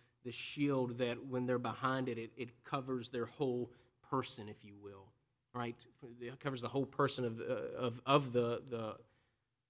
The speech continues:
the soldier that's engaged in the, in the warfare, if you will.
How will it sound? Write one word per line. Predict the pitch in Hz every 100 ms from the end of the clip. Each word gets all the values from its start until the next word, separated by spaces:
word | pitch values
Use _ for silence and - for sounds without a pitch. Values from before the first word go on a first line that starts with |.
| _
the | -
soldier | - - 151 143 139 127 113
that's | 120 -
engaged | 123 117 - 135 139 131 127 127 -
in | 160 143
the, | 131 120 -
in | 151 131
the | 117
warfare, | 110 120 135 131 107 104 104
if | -
you | 107 107
will. | 101 101